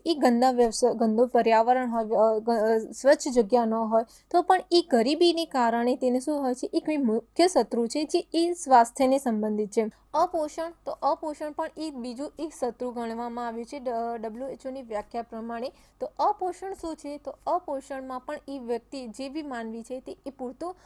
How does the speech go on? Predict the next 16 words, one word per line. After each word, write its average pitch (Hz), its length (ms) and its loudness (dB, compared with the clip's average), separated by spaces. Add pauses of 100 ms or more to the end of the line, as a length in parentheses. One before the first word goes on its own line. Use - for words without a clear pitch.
(240)
ભોજન 254 320 -2
ન 240 220 -6
લે 262 180 -4
અને 254 300 -8
શુદ્ધ 330 380 -8
ભોજન 247 360 -4
ન 226 120 -6 (140)
લે 247 200 -4
તે 247 220 -12
પણ 285 160 -14 (100)
એ 285 120 -12 (100)
અપોષણને 269 760 -4 (220)
એક 285 100 -10
શત્રુ 269 360 -6
ગણવામાં 233 540 -6
આવ્યું. 226 240 -8